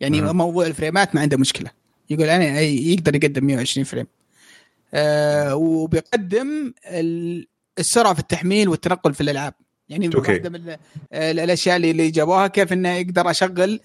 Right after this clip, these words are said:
Speaker 1: آه، أي، أي لعبة بسرعة، أقدر أتنقل من خمس ألعاب أنا مشغلها في الخلفية،
Speaker 2: مم.
Speaker 1: آه، بشكل سريع، شيء يعني ما عمرنا شفناه. آه، هذه، هذه، هذه التجارب بيقدمها.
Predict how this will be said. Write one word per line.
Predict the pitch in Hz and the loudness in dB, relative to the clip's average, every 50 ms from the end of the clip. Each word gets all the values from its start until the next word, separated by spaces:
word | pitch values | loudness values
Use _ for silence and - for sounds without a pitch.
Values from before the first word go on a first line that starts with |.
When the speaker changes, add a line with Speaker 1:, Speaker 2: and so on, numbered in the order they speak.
| - - - - _ _ - 156 | -14 -20 -20 -20 _ _ -2 0
Speaker 1:
آه، | 156 156 156 - - | 2 2 2 2 2
أي، | 214 214 208 196 190 - | 2 2 2 2 0 2
أي | 202 202 208 | 2 2 2
لعبة | 196 190 180 185 | 2 2 2 2
بسرعة، | 170 - - 190 147 131 | 0 2 0 0 0 0
أقدر | 143 156 170 170 160 | -4 -2 -2 -2 0
أتنقل | - 185 185 175 - 170 165 | 0 -2 -2 0 0 -2 0
من | 170 165 160 160 160 151 143 135 | 0 -2 -2 -2 -2 -4 -4 -4
خمس | - 180 180 165 - | -2 0 0 0 0
ألعاب | 160 151 160 156 143 - - - - _ _ _ _ _ - | 0 0 0 -2 -2 -4 -10 -20 -20 _ _ _ _ _ -4
أنا | - 160 160 | -2 -2 -2
مشغلها | 147 - 160 156 160 156 139 | 0 0 0 0 0 0 0
في | 135 143 | -2 -4
الخلفية، | 143 - 160 165 - 170 180 190 202 214 214 _ _ _ _ _ - - | -4 -2 -2 -2 0 0 2 2 2 2 0 _ _ _ _ _ -12 -6
Speaker 2:
مم. | 107 104 | -4 -2
Speaker 1:
آه، | 151 160 160 156 156 156 | 0 0 0 0 -2 -4
بشكل | 156 160 - 180 - - | -4 -6 -8 -10 -8 -6
سريع، | - 165 165 165 135 - - | -4 -4 -2 -2 -4 -8 -8
شيء | - - 170 180 165 143 | -4 0 0 0 0 0
يعني | 143 147 156 151 | 0 0 2 2
ما | 156 160 | 2 2
عمرنا | 151 151 160 156 143 139 135 | 2 2 2 2 2 0 -2
شفناه. | - - 127 123 123 - _ _ _ _ _ _ _ _ _ _ - - | -2 -2 -4 -4 -6 -6 _ _ _ _ _ _ _ _ _ _ -2 0
آه، | 139 143 143 143 139 143 139 147 143 135 | 2 4 4 4 2 2 2 2 2 2
هذه، | 147 185 220 233 220 233 | 2 2 2 4 4 2
هذه، | 240 254 226 196 196 185 220 240 | 2 0 0 0 0 2 2 2
هذه | 233 226 | 0 0
التجارب | 185 - 190 175 208 233 240 226 196 | -2 -2 0 2 2 2 2 2 0
بيقدمها. | 208 185 - 202 185 190 190 147 135 123 | -2 0 0 0 0 0 0 0 -2 -6